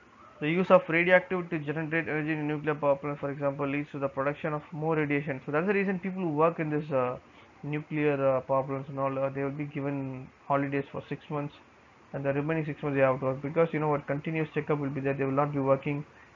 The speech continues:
for the f-, whole month. Fifteen days they will work, fifteen days they will be given a holiday. And you know what? These people are really exposed to this radiation, and the generation is, they, it is in trouble actually. And they have been paid a lot, because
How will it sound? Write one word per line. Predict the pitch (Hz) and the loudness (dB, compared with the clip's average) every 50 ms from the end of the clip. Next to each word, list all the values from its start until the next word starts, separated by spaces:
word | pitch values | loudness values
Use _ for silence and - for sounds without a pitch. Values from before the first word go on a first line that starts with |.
| - - - | -14 -6 0
for | 147 139 | 2 2
the | 139 | 2
f-, | 139 - - - - - - - - - - - - - - - - - - - - | 2 0 -4 -20 -20 -20 -20 -20 -20 -20 -20 -20 -20 -20 -20 -20 -20 -20 -10 0 6
whole | 160 160 165 160 | 8 8 8 8
month. | 151 147 143 131 123 - - - - - - - - | 6 2 0 0 -2 -8 -16 -20 -20 -20 -16 -10 -6
Fifteen | 156 143 160 165 160 | -2 2 2 2 4
days | 170 170 165 170 | 2 2 2 4
they | 165 | 4
will | 151 143 | 4 4
work, | 143 143 160 175 175 - - - - - - | 4 4 4 4 2 -2 -12 -20 -14 -8 -6
fifteen | 151 147 151 147 147 | -4 -2 -2 0 0
days | 151 156 151 | 0 0 0
they | 147 139 | 0 0
will | 139 | 0
be | 135 139 131 | 0 0 -2
given | 131 139 135 139 | -2 -2 -2 -2
a | |
holiday. | 139 147 131 131 131 135 - - - - - - - - - - | -4 -4 -4 -4 -4 -4 -6 -8 -12 -20 -20 -20 -20 -20 -18 -8
And | - 147 | -4 -2
you | 151 160 | 0 2
know | 170 165 | 4 6
what? | 165 170 175 170 - - - | 6 6 6 4 0 -10 -8
These | 180 180 - - | -8 -8 -6 -4
people | 170 156 - 160 160 | -6 -4 0 2 2
are | 147 | 2
really | 143 147 156 165 156 | 2 2 2 0 0
exposed | 139 - - - 151 147 147 | -2 -4 -4 -2 -2 -2 -2
to | 147 | -4
this | 143 147 151 | -8 -8 -6
radiation, | 139 131 135 139 143 143 139 139 156 139 139 | -4 -2 -2 0 0 0 0 0 0 0 -2
and | 135 131 - - - 175 180 180 - - - | -2 -4 -6 -12 -14 -16 -16 -16 -18 -16 -12
the | - - | -12 -10
generation | - 156 147 143 147 165 170 160 170 160 | -6 -4 -4 -2 0 -2 0 0 0 -2
is, | 147 151 - - - - - - - - - - - - - - - - - | -2 -4 -6 -12 -20 -20 -20 -20 -20 -20 -20 -20 -20 -20 -20 -20 -20 -8 -2
they, | 151 147 143 113 92 | 2 2 4 4 2
it | 147 151 151 | 0 -2 -2
is | 156 151 - | -2 0 2
in | 156 151 143 - - - | 2 0 0 -2 -4 0
trouble | 151 147 143 147 147 139 | 2 2 4 6 6 6
actually. | 135 131 - - 151 135 131 135 - - - - - - - - - - | 6 6 4 0 -2 -2 -2 -4 -6 -10 -16 -20 -20 -20 -20 -14 -6 -2
And | 156 156 143 | 0 6 10
they | 180 | 12
have | 202 220 202 | 12 12 10
been | 226 220 190 170 | 8 4 2 2
paid | - 185 190 196 185 | 4 6 6 8 8
a | 175 160 | 8 6
lot, | 147 143 139 143 143 143 135 147 | 6 6 4 6 6 6 4 0
because | 151 147 180 185 | -4 0 0 0